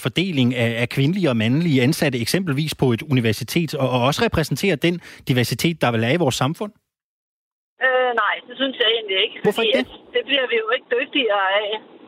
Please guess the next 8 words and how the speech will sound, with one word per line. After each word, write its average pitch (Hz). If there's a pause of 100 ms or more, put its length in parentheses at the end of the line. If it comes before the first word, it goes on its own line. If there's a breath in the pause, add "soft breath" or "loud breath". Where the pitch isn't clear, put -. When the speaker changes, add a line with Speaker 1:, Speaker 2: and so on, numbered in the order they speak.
(460)
Speaker 2:
Det 226
bliver 240
kun 262
mere, 262 (160)
mere 262
ligeligt 254
fordelt. 247 (400)
Speaker 1:
Mhm. 117